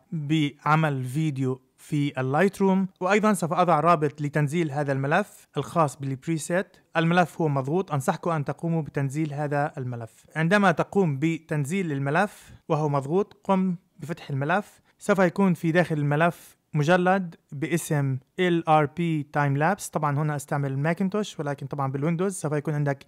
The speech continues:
اسم هذا المجلد، وعليك نسخ هذا المجلد إلى مجلد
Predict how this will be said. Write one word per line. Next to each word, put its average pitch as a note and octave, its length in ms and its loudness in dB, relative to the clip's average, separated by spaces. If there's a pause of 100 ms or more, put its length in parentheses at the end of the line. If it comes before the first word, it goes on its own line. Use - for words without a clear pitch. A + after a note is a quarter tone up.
اسم D#3+ 240 2
هذا C#3 220 2
المجلد، D#3+ 640 2 (360)
وعليك E3+ 460 4
نسخ F3 280 0
هذا E3 120 2
المجلد E3 580 2 (140)
إلى D#3+ 400 2 (440)
مجلد E3+ 580 2